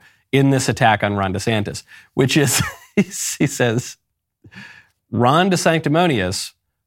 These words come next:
who I made governor, who I, who I got through both the primary and the general,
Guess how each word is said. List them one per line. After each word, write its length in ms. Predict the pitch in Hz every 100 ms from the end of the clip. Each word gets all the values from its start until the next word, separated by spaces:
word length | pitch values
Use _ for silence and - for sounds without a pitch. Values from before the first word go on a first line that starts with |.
| _
who 360 | - 208 226 226
I 260 | 165 170
made 500 | 160 135 147 202 185
governor, 520 | 156 202 156 92 60 147 _ _ _ _ _ _ _ _ _ _ _ _ _
who 120 | 143
I, 200 | 156 165
who 240 | 165 156 175
I 360 | 170 175 165
got 280 | 143 156 160
through 160 | 185 175
both 200 | 147 147
the 80 |
primary 420 | 131 147 165 165 165
and 60 |
the 40 | 151
general, 480 | 143 196 123 98